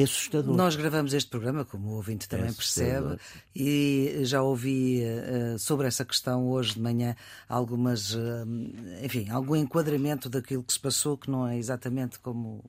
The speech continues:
Speaker 2: como foi, foi, foi dito.
Speaker 1: O enquadramento é uma coisa, o que foi dito, foi dito. <laughs> O que foi dito, foi dito. Ou só se aquilo é mentira, as coisas
Speaker 2: Não, não,
Speaker 1: que lá
Speaker 2: a, a
Speaker 1: estão.
Speaker 2: linguagem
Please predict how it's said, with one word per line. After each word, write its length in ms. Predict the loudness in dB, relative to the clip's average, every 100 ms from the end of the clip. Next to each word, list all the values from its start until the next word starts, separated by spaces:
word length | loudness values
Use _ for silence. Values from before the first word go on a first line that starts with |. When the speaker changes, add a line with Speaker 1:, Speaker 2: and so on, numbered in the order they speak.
| _
Speaker 2:
como 440 | -12 -10 -10 -12 -14
foi, 560 | -8 -6 -6 -8 -12 -16 -20 -20 -20 -20
foi, 600 | -12 -2 0 0 -2 -4 -4
foi 180 | 0 0
dito. 320 | -2 -16 -20 _ _ _ _ -10
Speaker 1:
O 140 | -2
enquadramento 880 | 0 0 -2 2 2 2 2 0 0
é 40 | -2
uma 160 | -2
coisa, 320 | -2 -2 -2 -4
o 40 |
que 80 | -4
foi 160 | -6
dito, 280 | -2 -4 -4
foi 160 | -4 -4
dito. 160 | 0
<laughs> 640 | 0 0 -8 -10 -6 -4 -4 -4
O 1120 | -4 -4 -6 -8 -10 -10 -8 -10 -10 -16 -14
que 40 | 2
foi 180 | 6 8
dito, 240 | 8 6
foi 140 | 4 4
dito. 120 | 4
Ou 80 | 0
só 160 | 2 2
se 120 | 0
aquilo 220 | 2 4
é 40 | 4
mentira, 500 | 4 4 4 6 4
as 100 | 4
coisas 200 | 4 8
Speaker 2:
Não, 80 | 6
não, 60 |
Speaker 1:
que 60 | 6
lá 60 |
Speaker 2:
a, 40 | 6
a 40 |
Speaker 1:
estão. 160 | 8 8
Speaker 2:
linguagem 580 | 10 10 8 6 6